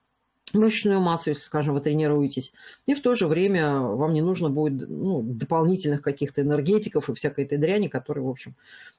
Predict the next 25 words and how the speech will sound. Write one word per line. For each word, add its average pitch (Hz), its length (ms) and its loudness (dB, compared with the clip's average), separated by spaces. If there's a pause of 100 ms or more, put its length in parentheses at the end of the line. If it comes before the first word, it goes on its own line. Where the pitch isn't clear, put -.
(140)
я 127 440 -4
никому 139 340 -2
не 127 220 0
рекомендую. 147 760 2 (1200)
Э, 175 420 4 (880)
ну, 202 160 4
впрочем, 190 280 0
если 175 180 -2
вы 165 60 0
спортсмен, 180 440 2
мы 151 100 2
потом 147 320 -2
попозже 175 360 2
как-нибудь 139 440 -2
поговорим 147 580 0
о 143 280 0 (460)
таком 131 300 -4
комплексе 160 480 -2
для 147 200 0
тех, 165 200 -2
кто 139 280 0
тренируется, 160 840 2
фи-, - 120 -8
для 135 200 -2
фитоняшек. 190 760 -2